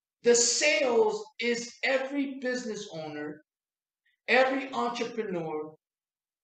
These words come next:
destination. We all want to produce more sales, right? But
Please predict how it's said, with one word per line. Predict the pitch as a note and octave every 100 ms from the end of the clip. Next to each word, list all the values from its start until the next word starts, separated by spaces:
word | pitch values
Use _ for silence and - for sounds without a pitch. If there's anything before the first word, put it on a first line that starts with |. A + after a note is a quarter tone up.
| _
destination. | A#3 A3 - A3 G#3 F3+ - B2 G#2+ - _ _ -
We | G#3+ B3
all | B3+ C4
want | B3+ B3
to | A#3 -
produce | F3+ F#3 G3+ -
more | F3+ F3+ F3
sales, | - F#3+ D3 A2+ -
right? | A#2+ F3 A3+ - - - _ _ _ _ _ _ _ _ _ _ _ _ _ _ _ _ _
But | A3+ B3